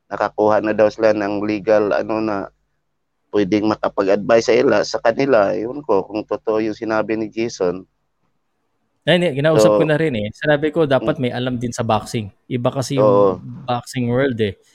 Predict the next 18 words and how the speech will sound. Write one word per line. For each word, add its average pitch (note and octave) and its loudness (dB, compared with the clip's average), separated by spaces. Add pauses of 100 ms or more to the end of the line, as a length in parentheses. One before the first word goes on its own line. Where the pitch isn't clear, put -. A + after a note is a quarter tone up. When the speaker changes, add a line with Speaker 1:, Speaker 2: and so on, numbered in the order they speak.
(280)
Speaker 2:
Pero C3+ 2
nag-offer F3 2
na F3 2
rin F3 0
naman E3 2
ako D#3+ 2
sa D#3 -4
kanya D#3 0
kung C3 -6
may C3 -4
kailangan B2+ -2
siya. A2 -4
Tanong-tanong A#2 -4
lang A#2 -2
siya A#2 -6
sa B2 -4
akin A2 -8
anytime. A2+ -4